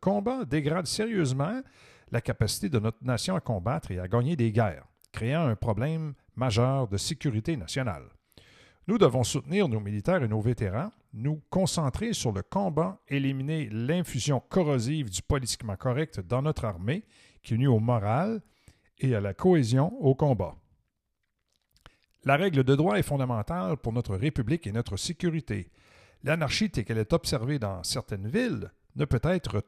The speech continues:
tolérée. Nous devons soutenir notre personnel chargé de l'application de la loi et insister pour que les procureurs, nos tribunaux et les ministères de la Justice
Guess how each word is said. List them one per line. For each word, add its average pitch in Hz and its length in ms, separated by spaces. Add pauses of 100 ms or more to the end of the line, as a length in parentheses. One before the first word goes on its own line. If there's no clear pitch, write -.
tolérée. 139 480 (320)
Nous 127 160
devons 107 280
soutenir 175 580
notre 110 240
personnel 143 560
chargé 120 400
de 90 80
l'application 113 560
de 104 80
la 135 80
loi 196 260 (380)
et 113 200
insister 190 540
pour - 160
que - 100
les 95 120
procureurs, 123 640
nos 120 120
tribunaux 135 480
et 107 40
les 101 80
ministères 120 380
de 95 60
la 92 40
Justice 110 560